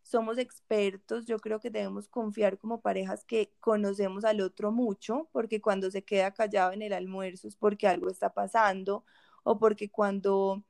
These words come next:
no me propone que nos tomemos algo juntos en el balcón, eh, es porque algo pasa. Entonces ahí es que yo debo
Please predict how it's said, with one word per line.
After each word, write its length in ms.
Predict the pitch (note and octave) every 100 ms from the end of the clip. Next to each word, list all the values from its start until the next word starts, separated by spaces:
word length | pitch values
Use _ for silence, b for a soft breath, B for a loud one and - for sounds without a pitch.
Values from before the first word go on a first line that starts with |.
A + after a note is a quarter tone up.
| _ _
no 180 | A3+ G#3
me 120 | G3+
propone 580 | A3+ G#3+ G#3+ G3+ G3+ G#3
que 100 | A3+
nos 180 | G#3 G3+
tomemos 400 | G3 F#3 F#3 G#3
algo 300 | G#3 G#3+ G#3+
juntos 400 | A3+ A3 A3 G#3+
en 120 | G#3
el 120 | G3
balcón, 720 | F#3+ F#3+ - G3 F#3+ F#3+ G3+ - _ _
eh, 440 | G#3 G#3+ G#3 G#3 G#3
es 140 | G#3+ -
porque 300 | G#3 G#3 F#3
algo 200 | F3+ F#3+
pasa. 540 | G#3+ F#3+ F3+ F#3+ B3+ _ _ _ _
Entonces 480 | A3+ G#3+ A3+ A3+ B3+
ahí 480 | A3 G#3 A3+ C#4 B3+
es 160 | G#3
que 180 | - A3
yo 240 | G3+ A3+ A3+
debo 540 | A3+ A3 G#3+ A#3+